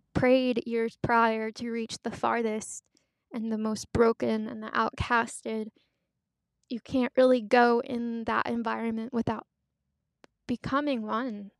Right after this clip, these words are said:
with the outcasted, becoming an outcast, just like Jesus became a servant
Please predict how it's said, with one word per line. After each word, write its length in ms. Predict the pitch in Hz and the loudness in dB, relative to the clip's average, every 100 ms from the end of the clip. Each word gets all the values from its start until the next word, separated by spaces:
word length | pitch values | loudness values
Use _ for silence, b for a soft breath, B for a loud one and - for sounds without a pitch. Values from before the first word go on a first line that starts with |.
| _ _ _ | _ _ _
with 300 | 226 240 240 | 0 0 0
the 140 | - 214 | -6 -4
outcasted, 720 | 214 220 - 226 208 - 202 | -4 -4 -8 -8 -8 -12 -6
becoming 440 | 226 - 233 254 | -2 2 4 4
an 100 | 214 | 2
outcast, 600 | 208 220 - 220 214 - | 2 2 2 -2 -2 -2
just 200 | 226 - | -4 -2
like 260 | 220 214 - _ _ _ _ _ - | -4 -4 -12 _ _ _ _ _ -6
Jesus 400 | 247 233 220 - | -2 0 0 -2
became 560 | - - 233 247 233 | -2 0 2 2 -2
a 80 | 220 | -6
servant 680 | - 220 233 247 220 220 | -2 2 4 4 2 -4